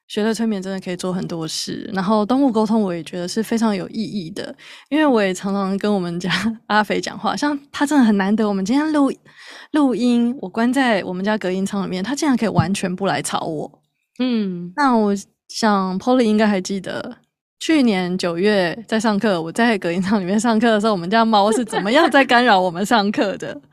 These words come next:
Speaker 1: 疯狂喵。
Speaker 2: 疯狂崩溃。
Speaker 1: 然后喵不听，它就疯狂地飞扑我的玻璃门，一直
Speaker 2: 而且是，它是喵一种，它被虐待的喵，<laughs> 很可怜。
Speaker 1: 对，哀嚎，而且它会吹猫螺。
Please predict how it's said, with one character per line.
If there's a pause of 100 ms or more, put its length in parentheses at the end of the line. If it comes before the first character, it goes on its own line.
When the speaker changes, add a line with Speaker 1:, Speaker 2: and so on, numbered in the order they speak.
(640)
Speaker 1:
疯
狂
喵。 (240)
Speaker 2:
疯
狂
崩
溃。
Speaker 1:
然
后
喵
不
听， (180)
它
就 (420)
疯
狂
地
飞
扑
我
的
玻
璃
门， (300)
一
直
Speaker 2:
而
且
是， (160)
它
是
喵
一
种，
它
被
虐
待
的
喵， (220)
<laughs>
很
可
怜。 (460)
Speaker 1:
对， (360)
哀
嚎，
而
且
它
会
吹
猫
螺。